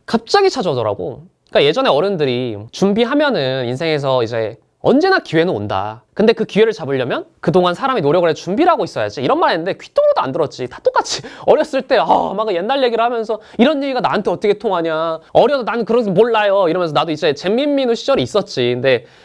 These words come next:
내가 겪어보니까 알겠더라. 개꼰대 같지? 근데 겪어보니까, 어, 이게 찐이더라. 어, 찐텐이더라. <laughs> 그러니까 이게 이제 스물일곱인데, 어, 뭐 서른일곱처럼 얘기하고 있는데. 그러니까 이런 어떤 이 주년 기회들. 그리고 올해는 좀, <laughs> 어,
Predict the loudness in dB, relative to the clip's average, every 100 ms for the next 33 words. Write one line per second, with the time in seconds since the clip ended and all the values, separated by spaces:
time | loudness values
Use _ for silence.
0 | _ _ _ _ 2 2 0 -6 0 4
1 | 4 2 0 -4 -8 -4 -4 2 4 4
2 | 2 -4 -8 -4 -4 -4 -4 2 2 2
3 | 0 0 0 -2 -6 -8 0 0 -2 -4
4 | 0 2 2 0 -2 -8 -2 0 0 0
5 | 0 -2 -4 -2 0 0 -2 -6 -4 -2
6 | 0 0 0 0 0 2 0 -4 _ _
7 | _ _ _ -8 -6 -2 -2 0 0 -2
8 | -2 0 0 -4 -6 -4 -4 -2 2 2
9 | 2 0 0 -2 -2 -2 -2 -2 -6 -6
10 | -14 -4 2 4 4 2 0 -6